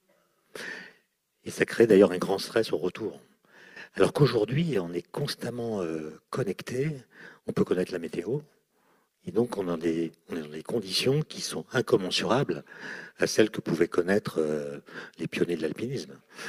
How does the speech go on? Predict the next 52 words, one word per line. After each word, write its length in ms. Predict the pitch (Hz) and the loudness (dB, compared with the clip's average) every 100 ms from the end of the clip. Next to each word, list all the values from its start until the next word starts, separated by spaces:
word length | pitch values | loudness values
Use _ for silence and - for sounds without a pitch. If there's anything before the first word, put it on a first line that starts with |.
| - | 0
Par 80 | 92 | 2
exemple, 180 | 85 101 | 2 2
hier, 500 | 101 107 98 80 73 - - - - | 6 6 6 2 -8 -16 -20 -16 -6
on 100 | 85 | 0
a 60 | |
appris 340 | 87 - 101 98 | 2 2 -4 -6
qu'il 140 | - | -4
y 20 | |
a 40 | 80 | -2
une, 640 | 78 76 76 73 73 73 _ _ _ | -2 -4 -6 -6 -10 -14 _ _ _
une 100 | 87 | -6
avalanche 400 | 85 87 92 90 | -2 -2 -2 -4
terrible 520 | - 95 98 85 69 - - - - - _ | 0 2 2 -4 -8 -14 -18 -18 -18 -20 _
qui 140 | - 85 | -6 -2
a 80 | 78 | 0
enseveli 500 | 87 110 90 92 92 | 0 2 2 2 0
une 120 | 90 | 0
partie 280 | 87 - - | -2 -2 -10
du 100 | 92 | -6
camp 140 | 92 | -4
de 60 | 87 | -2
base 180 | 90 | -2
du 100 | 85 | -4
Manaslu 600 | 82 80 82 - - 82 82 - | -8 -6 -6 -6 -6 -8 -12 -8
au 100 | 90 | -6
Népal. 520 | 78 - 123 123 - - _ _ - - | -4 -2 -2 -2 -6 -18 _ _ -20 -6
Et 20 | |
moi, 100 | 85 | -2
j'ai 100 | 85 | 0
un 80 | 82 | 2
copain 260 | 82 - 90 | 2 0 0
qui 100 | 82 | -4
est 40 | |
là-bas. 380 | 80 98 143 143 - - - - _ - | -2 0 -2 -4 -12 -14 -14 -16 _ -10
Eh 100 | 87 | -6
bien, 320 | 85 104 117 | -4 -2 -2
euh, 220 | 82 78 | -2 -2
j'étais 280 | 71 78 82 | -4 -6 -8
inquiet, 360 | 80 - 107 139 | -4 0 0 0
évidemment, 420 | 85 85 104 143 110 | -6 -6 -4 -4 -2
mais 140 | 92 | -2
j'ai 140 | 87 | -2
fini 360 | 95 - 120 139 | -6 -8 -6 -6
par 220 | - 110 | -6 -6
pouvoir 260 | - 107 113 | -4 -2 -2
le 80 | 104 | -2
contacter 580 | 110 110 - 131 95 - _ _ _ _ _ _ 98 | -4 -8 -10 -12 -14 -18 _ _ _ _ _ _ 0
et 80 | |
avoir 200 | 87 101 | 2 2
des 100 | 98 | -2
nouvelles 220 | 90 95 92 | 0 0 0
rassurantes. 500 | 95 107 107 98 | -2 -4 -6 -8